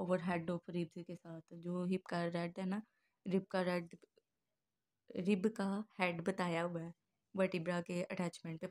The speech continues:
posteriorly। लंग की सरफेसेस बताई हुई हैं, टू सरफेसेस है, कॉस्टल सरफेस और मीडियल सरफेस।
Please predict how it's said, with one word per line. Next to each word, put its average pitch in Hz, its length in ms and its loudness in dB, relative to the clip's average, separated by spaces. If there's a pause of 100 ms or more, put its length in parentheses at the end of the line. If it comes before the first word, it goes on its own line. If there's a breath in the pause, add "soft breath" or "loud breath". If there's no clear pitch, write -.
posteriorly। 170 540 -6 (2000)
लंग 190 440 4
की 196 380 -2 (320)
सरफेसेस 214 540 2
बताई 202 340 4
हुई 196 180 2
हैं, 185 200 -2 (360)
टू 214 280 0
सरफेसेस 202 580 4
है, 190 120 4 (100)
कॉस्टल 196 380 0
सरफेस 190 400 -2 (100)
और 190 120 2
मीडियल 185 420 2
सरफेस। 175 480 -2